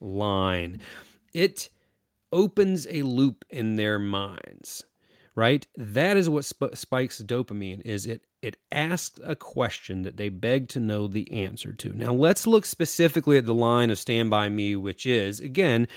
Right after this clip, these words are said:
I was twelve going on thirteen the first time I saw a dead human being, right? So already, it just very simply tells you what you're gonna see, <laughs> right? It tells you what the story is about. This is, this is what it is, okay?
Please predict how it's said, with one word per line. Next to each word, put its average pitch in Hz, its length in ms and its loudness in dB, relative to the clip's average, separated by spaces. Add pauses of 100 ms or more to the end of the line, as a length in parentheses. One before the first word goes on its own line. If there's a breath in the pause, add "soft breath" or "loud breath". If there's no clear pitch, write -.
(160 loud breath)
I - 60 2
was 190 160 2
twelve 202 400 0
going 165 240 4
on 147 180 2
thirteen 117 640 -2
the 101 80 -6
first - 320 -8
time 104 140 -6
I 98 80 -4
saw 98 480 -2
a 101 160 -6
dead 92 360 -6
human 92 340 -8
being, 87 180 -16 (580)
right? 139 180 -2 (460 loud breath)
So 139 300 -2 (100)
already, 165 640 4
it 120 140 -6
just - 240 -4
very 170 340 -2
simply 101 640 0 (380)
tells 156 240 2
you 151 80 2
what 135 160 0
you're 131 80 -2
gonna 120 180 0
see, - 320 -4 (140)
<laughs> - 160 -18
right? 127 240 0
It 131 180 -4
tells 170 320 6
you 156 100 2
what 143 120 2
the 135 100 -6
story 107 380 0
is 90 100 -10
about. 90 280 -14 (140)
This 117 380 -2
is, 139 200 -4
this 117 300 -2
is 143 160 -2
what 131 160 2
it 104 320 -4
is, - 200 -16 (140)
okay? 113 320 -4